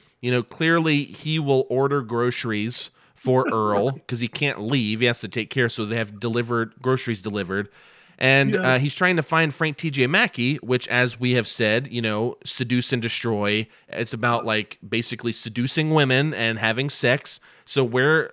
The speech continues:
Speaker 1: realistically would Frank T J Mackey, you know, advertise? In porno magazines.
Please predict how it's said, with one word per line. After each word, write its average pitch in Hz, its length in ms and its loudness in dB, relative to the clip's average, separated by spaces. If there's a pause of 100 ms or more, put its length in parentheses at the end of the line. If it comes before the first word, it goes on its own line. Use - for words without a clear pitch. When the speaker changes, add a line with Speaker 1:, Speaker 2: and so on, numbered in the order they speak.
Speaker 1:
realistically 131 840 2
would 120 180 -2
Frank 110 300 -4
T 117 100 -8
J 120 180 0
Mackey, 113 560 -2 (180)
you 117 120 -4
know, 113 140 -2
advertise? 110 640 0
In 160 160 -4
porno 117 320 0
magazines. 101 720 -2